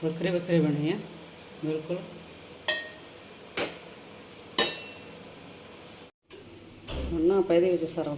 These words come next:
ਕਰ ਲੈਂਦੇ ਹਾਂ ਪਲੇਟ ਦੇ ਵਿੱਚ।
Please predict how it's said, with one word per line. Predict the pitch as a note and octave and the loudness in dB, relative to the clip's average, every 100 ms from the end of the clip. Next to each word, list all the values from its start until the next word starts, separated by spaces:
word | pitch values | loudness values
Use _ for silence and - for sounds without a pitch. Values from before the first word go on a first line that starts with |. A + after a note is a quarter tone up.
| - | 0
ਕਰ | C#3 | 0
ਲੈਂਦੇ | C3+ C3 C3+ | 0 -2 -2
ਹਾਂ | D3+ G3 - - - - - - - - - - - - - - - - - - - - - - - - - - - - - - - - - - - - - - - - | -2 -4 -8 -16 -16 -18 -16 -12 -10 -8 -10 -12 -16 -16 -16 -18 -18 -18 -18 -18 -18 -18 -18 -18 -18 -18 -18 -18 -18 -18 -18 -18 -18 -18 -16 -16 -16 -16 -16 -16 -14 -8
ਪਲੇਟ | D#3 D#3 D3+ | -2 0 0
ਦੇ | D3+ | -2
ਵਿੱਚ। | D3 D3 - | -2 -2 -2